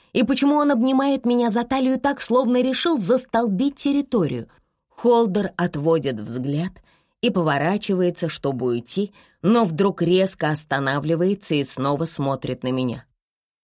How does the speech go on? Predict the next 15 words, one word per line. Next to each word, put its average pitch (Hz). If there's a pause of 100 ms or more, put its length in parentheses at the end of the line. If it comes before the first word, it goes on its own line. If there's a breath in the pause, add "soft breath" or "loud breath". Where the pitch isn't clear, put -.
(260)
"В 156
легкоатлетическую 156
команду 147
принимают 139
по 120
четвергам 123
после 123
уроков. 110 (380)
Приходи". 127 (800)
Он 254
удаляется. 156 (640)
Жаль, 196
что -
Грейсон 151
остаётся. 131